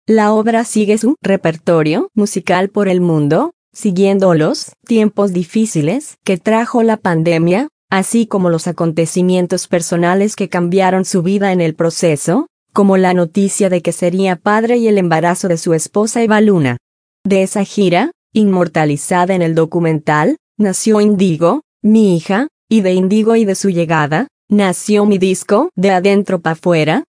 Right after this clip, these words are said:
explica el cantante. Camilo, el primer tour de mi vida,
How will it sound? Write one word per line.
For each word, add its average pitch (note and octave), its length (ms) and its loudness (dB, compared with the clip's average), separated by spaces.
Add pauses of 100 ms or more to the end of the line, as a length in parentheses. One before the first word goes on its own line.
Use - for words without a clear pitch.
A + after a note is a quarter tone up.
(200)
explica A#3 600 -2
el A3+ 120 0
cantante. F#3+ 640 -2 (680)
Camilo, G3 580 2 (200)
el A3 180 2
primer G3 380 2
tour G#3 320 0
de F#3+ 100 0
mi F3+ 120 0
vida, D#3 420 0